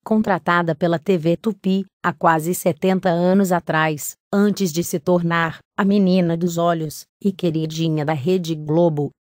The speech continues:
passou pela Band, Cultura, Record e as extintas Excelsior e T V Rio. Em dois mil e treze, recebeu o prêmio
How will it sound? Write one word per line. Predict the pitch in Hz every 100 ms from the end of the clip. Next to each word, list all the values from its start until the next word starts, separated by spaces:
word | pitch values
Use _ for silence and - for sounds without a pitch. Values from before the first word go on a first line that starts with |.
| -
passou | 220 202 - 165
pela | 180 175
Band, | 165 160 139 135 - -
Cultura, | 185 185 180 175 170 - -
Record | 190 190 - 175 170 - - _
e | 202
as | 220 196
extintas | 190 - 180 160 - - - _
Excelsior | 175 185 - 175 180 180 - 190 - - -
e | 202
T | - 185
V | 170 214
Rio. | 185 185 208 175 151 - _ _ -
Em | 190
dois | 180 170
mil | 185 208
e |
treze, | 226 185 170 156 143 - - _
recebeu | - 285 - 220 156 185 190
o |
prêmio | 139 185 190 180